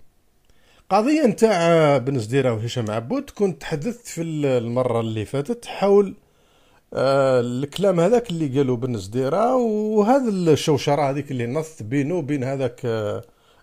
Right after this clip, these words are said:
المدعو أمير، آه، ديزاد، هذاك اللي، آه، تحدث في، في بعض ال-، القضايا منها اللي تتعلق بال-، بالشرف.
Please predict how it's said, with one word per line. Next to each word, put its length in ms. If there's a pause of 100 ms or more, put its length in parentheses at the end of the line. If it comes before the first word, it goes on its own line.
المدعو 400
أمير، 540 (1000)
آه، 680
ديزاد، 560
هذاك 280
اللي، 460
آه، 680 (920)
تحدث 360
في، 260
في 160
بعض 280
ال-، 200
القضايا 960 (1040)
منها 420
اللي 180
تتعلق 560
بال-، 360
بالشرف. 600